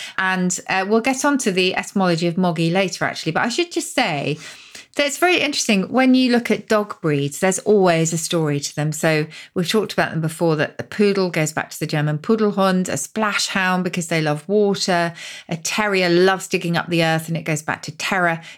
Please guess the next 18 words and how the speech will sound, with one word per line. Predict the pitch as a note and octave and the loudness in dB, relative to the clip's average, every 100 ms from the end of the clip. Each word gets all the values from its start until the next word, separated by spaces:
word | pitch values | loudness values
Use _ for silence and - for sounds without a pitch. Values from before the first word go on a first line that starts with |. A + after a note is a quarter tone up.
| - | 0
meaning | E3 E3 D#3+ | 2 2 0
earth | E3 D#3+ D#3+ | 0 0 -2
in | - D#3+ D#3 | -4 -2 -2
Latin, | D3+ - C#3+ D3 D3 - - - | -4 -4 -4 -4 -6 -14 -12 -4
uh, | D3+ | -2
and | B2+ C#3+ | -2 -4
terre | E3 C#3+ C#3+ - | -2 -2 -2 -4
in | D#3 | -4
French. | D3 D#3+ C3+ - | -4 -4 -4 -2
So | G#3+ | -2
quite | A3 D#4 | 0 0
often | A#3 A#3+ G#3+ F#3+ F#3 - - | 2 0 0 0 -2 -10 0
dog | C#4 E4+ - | 0 2 0
breeds | D#3+ D3+ | 0 2
have | F#3+ G#3+ | 0 2
really | D#4+ C#4+ C4 | 2 4 4
lovely | C#4 C#4 F#3+ | 4 4 0
etymologies. | E3 - D#3+ D3 D3 C#3+ C#3+ | 0 0 0 0 -2 -2 -2